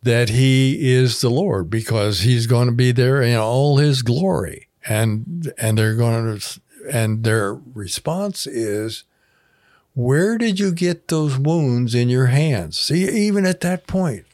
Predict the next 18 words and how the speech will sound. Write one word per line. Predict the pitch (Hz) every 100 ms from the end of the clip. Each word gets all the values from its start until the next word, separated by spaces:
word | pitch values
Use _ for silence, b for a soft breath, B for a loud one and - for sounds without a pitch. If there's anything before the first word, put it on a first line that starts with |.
| _
they | 135 139
are | 143 135
blind. | 117 147 180 214 185 101 - - B B B B B
They | 143 139
have | 165 143
been | 156 147
told | - 160 185 185 190 -
over | 175 175 175 175
and | 175
over | 185 180 170
again, | 156 131 101 90 -
and | 135 139
they're | 139
blind. | 127 120 139 165 208 214 160 95 - - _ b b b b b b b b _
And | 160 147
so | 143 180 160
they | 156 160
ask | 160 170 196 202 - - - -